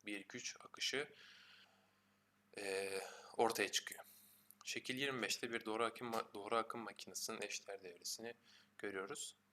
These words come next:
E, gerilim denklemi de V eşittir, e, I A çarpı R A.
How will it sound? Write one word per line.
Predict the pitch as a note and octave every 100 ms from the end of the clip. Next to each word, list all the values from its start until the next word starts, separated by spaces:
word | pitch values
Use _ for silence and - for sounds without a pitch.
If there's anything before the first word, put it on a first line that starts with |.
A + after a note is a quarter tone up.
| _ - F#2+
E, | F#2+ F#2 F#2 F#2+
gerilim | G2+ G#2 A#2 A#2
denklemi | A2 G#2+ - A2 F#2
de | A#2 C3 -
V | G#2
eşittir, | - - - - B2+ - - - - -
e, | F#2 F#2 -
I | G#2+
A | G2+ G#2 G2+
çarpı | - F#2 - -
R | F#2 F2+
A. | F#2 F#2+